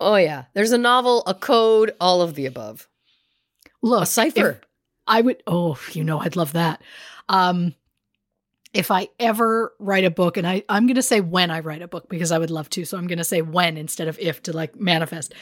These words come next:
Speaker 2: Um, when I write a book, I will do my damnedest to put in the line, <laughs> "his affinity for fruit."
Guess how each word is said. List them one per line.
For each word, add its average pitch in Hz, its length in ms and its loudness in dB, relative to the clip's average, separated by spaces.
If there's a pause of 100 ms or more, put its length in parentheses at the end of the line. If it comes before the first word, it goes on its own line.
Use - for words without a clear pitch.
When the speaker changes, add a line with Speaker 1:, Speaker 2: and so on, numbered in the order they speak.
(400)
Speaker 2:
Um, 185 360 0
when 226 200 4
I 196 120 2
write 175 240 -2
a 160 40 -2
book, 170 300 -4
I 190 160 0
will 190 200 -2
do 170 220 -2
my 165 180 -2
damnedest 147 680 -4 (680)
to 156 200 4
put 180 300 0
in 170 160 0
the 165 100 -4
line, 165 280 0
<laughs> - 120 -6
"his - 160 0
affinity - 1040 -2
for - 260 0 (460)
fruit." - 500 -4